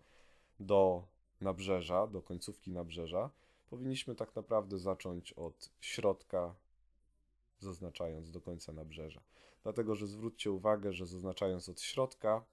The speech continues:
on również jednocześnie pójdzie w górę, wykonując to jakby odbicie lustrzane mojego gradientu. To nie działa na takiej zasadzie, że zaznaczam od drzewa do nabrzeża i on mi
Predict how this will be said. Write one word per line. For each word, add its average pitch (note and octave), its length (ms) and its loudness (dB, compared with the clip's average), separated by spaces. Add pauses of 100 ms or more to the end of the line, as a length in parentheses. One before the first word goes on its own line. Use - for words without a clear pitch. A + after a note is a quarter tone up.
(160)
on G2+ 180 -2
również A2 640 0
jednocześnie F#2 640 -6
pójdzie F2 360 -6
w F2 100 -12
górę, F#2+ 520 4
wykonując F#2 560 -4
to - 80 -4
jakby F2 260 -2
odbicie G2 420 -4
lustrzane F2+ 640 -2 (240)
mojego F#2 240 -4
gradientu. F2+ 560 -4 (260)
To A2 100 0
nie A2+ 140 6
działa A#2+ 260 10
na G2+ 100 0
takiej G2 260 -6
zasadzie, F2+ 400 -2
że F2 120 -8
zaznaczam F2 480 -6
od F#2 200 -4
drzewa F#2+ 340 0
do F2 120 -6
nabrzeża F2 520 -2
i G2 180 -4
on G2 200 0
mi F2 220 -6